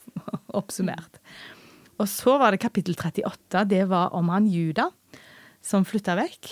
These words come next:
Eh, og da har jeg skrevet: «Juda får tvillinger med sin svigerdatter Tamar.» Eh, og det sier jo liksom, «Hæ? Litt crazy nå», men, <laughs> eh, jeg snakket jo om det i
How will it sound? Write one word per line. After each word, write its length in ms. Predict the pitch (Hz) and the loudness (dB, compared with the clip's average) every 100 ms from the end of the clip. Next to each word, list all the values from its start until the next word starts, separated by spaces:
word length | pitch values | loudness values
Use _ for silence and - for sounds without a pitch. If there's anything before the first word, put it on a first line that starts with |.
| - | -6
Eh, 260 | 196 190 185 | -2 0 0
og 100 | 185 | 2
da 140 | 208 | 2
har 80 | 180 | 2
jeg 80 | 175 | 0
skrevet: 240 | - 180 226 | 0 2 4
«Juda 320 | 196 185 190 | 4 4 2
får 300 | - 170 - 247 | 2 0 0 0
tvillinger 540 | 247 170 196 359 - - - - | 4 4 4 2 -2 -18 -20 -4
med 360 | 190 180 175 202 | 2 4 4 0
sin 300 | - 180 180 | 0 0 0
svigerdatter 1000 | - 180 156 151 151 165 156 - - 165 | -2 -4 -2 -2 -2 -2 -2 -6 -10 -10
Tamar.» 480 | - 147 143 156 - - - _ _ - - - - _ - | -6 -6 -6 -8 -8 -12 -14 _ _ -20 -20 -20 -20 _ -4
Eh, 260 | 185 170 185 | -2 0 0
og 140 | 180 | 2
det 180 | 190 190 | 2 2
sier 420 | 233 190 175 170 | 4 4 4 4
jo 120 | 175 | 4
liksom, 340 | 175 - 175 - - | 2 0 -2 -4 -8
«Hæ? 220 | 175 196 196 | -6 -6 -6
Litt 360 | 185 175 - - - 240 - | -4 -4 -4 -20 -14 -14 -6
crazy 420 | 196 175 170 175 | -2 -2 0 0
nå», 220 | 175 190 226 | 0 2 2
men, 240 | 185 202 - 269 - 254 - - | 4 2 4 2 6 4 4 -4
<laughs> 600 | 262 254 233 - - - | -2 -2 -6 -12 -20 -6
eh, 400 | - 196 180 185 | 2 4 6 4
jeg 100 | 190 | 2
snakket 400 | - 220 - - | 2 0 0 2
jo 140 | 185 180 | 4 4
om 120 | 180 | 4
det 300 | 170 175 180 | 4 2 0
i 160 | 170 | 0